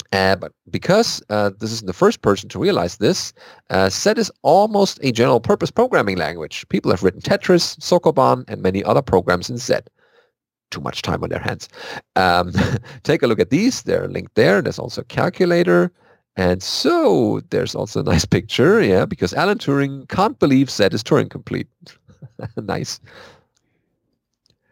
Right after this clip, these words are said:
And yes, there's a bit more down there for the people who are really into, um, some more Z parts. And there's also, uh, a Z book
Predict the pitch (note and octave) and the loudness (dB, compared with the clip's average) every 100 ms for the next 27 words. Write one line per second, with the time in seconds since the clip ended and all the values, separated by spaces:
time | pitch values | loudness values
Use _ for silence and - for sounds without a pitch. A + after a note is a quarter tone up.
0 | _ - A2+ A2+ G#2+ - F2+ E2+ - G2+ | _ -2 2 4 2 0 -2 -2 -6 0
1 | B2 D#3 A#2 E2+ F2 C#3+ F3 F3+ - G2+ | 4 4 2 -4 0 2 2 0 -4 -6
2 | - G2+ G#2 F2+ F2 E2 - G2+ F#2+ - | -6 -6 -6 -2 -2 -4 -2 0 2 0
3 | G#2+ - G#2+ G#2+ - - - _ - F2 | -4 2 4 4 0 -12 -20 _ -2 0
4 | - - A#2+ _ _ _ _ _ _ - | -2 -6 -16 _ _ _ _ _ _ -20
5 | - - - G2 F2 - D3 - - F3 | -12 -10 0 0 2 2 0 -2 2 2
6 | G#3 - E2+ F2+ F2+ D#2 F2 F#2 F2+ - | 2 -2 -6 -4 -4 -2 -2 0 -2 -2
7 | F#2 D#2 D2+ E2+ _ - F2 - A2 - | -2 -2 -4 -10 _ -4 0 2 2 2
8 | G2 | 0